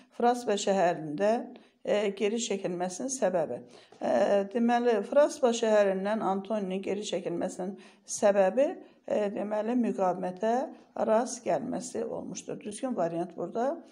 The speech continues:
C variantıdır. Yəni, söhbət Fraspa döyüşündən gedir. E, e, o düzgün variant oldu, e, C variantı. E,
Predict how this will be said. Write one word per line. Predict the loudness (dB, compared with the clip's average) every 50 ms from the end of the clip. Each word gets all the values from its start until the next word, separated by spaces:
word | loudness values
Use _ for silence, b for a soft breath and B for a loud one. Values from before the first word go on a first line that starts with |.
| B B B -12
C | -6 -4 -4 -2 -2
variantıdır. | -2 -4 -2 -4 -4 -6 -6 -6 -6 -6 -2 0 0 0 -2 -4
Yəni, | -6 -8 -8 -10
söhbət | -8 -6 -6 -6 -4 -4 -4 -6 -6 B B B B B B _
Fraspa | -4 -2 -2 -2 -2 -4 -4 -4 -2
döyüşündən | -2 -2 -2 -2 -4 -6 -6 -6 -4 -4 -4 -4 -4
gedir. | -2 -4 -2 -2 -2 -4 -4 -6 B B B B B B _ -10 -6
E, | -4 -4 -4 -4 -4 -6 -8 -12 -18 -20 -20 _ _ _ _ _ -20 -20 -20 -20 -20 -20 _ _ _ _ _ _ _ _ _ _ _ _ _ _ _ _ _ _ _ _ _ _ _ -20 _ _ _ _ -20 -20 b b b b b b b _ -10
e, | -8 -8 -8 -8 -10 -12 -14
o | -14 -14 -12
düzgün | -10 -10 -10 -8 -8 -8 -4 -2
variant | -2 -2 -2 -2 -4 -4 -6 -6
oldu, | -6 -6 -6 -6 -6 -4 -2 -2 -2 -2 -4 -8 B B B B _ -14 -12
e, | -12 -10
C | -8 -4 -4 -4 -4 -4
variantı. | -6 -10 -10 -10 -10 -10 -10 -10 -12 -14 -14 B B B B B B B B B B -10
E, | -6